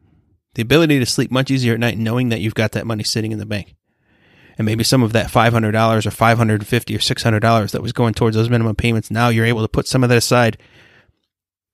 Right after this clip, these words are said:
towards investment in a side hustle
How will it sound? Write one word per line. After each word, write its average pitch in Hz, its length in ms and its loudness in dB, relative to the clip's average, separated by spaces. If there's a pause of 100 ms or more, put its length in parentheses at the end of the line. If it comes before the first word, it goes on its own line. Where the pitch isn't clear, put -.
(320)
towards 131 240 2
investment 110 540 2
in 104 420 0 (560)
a - 100 -12
side 110 260 0
hustle - 360 -6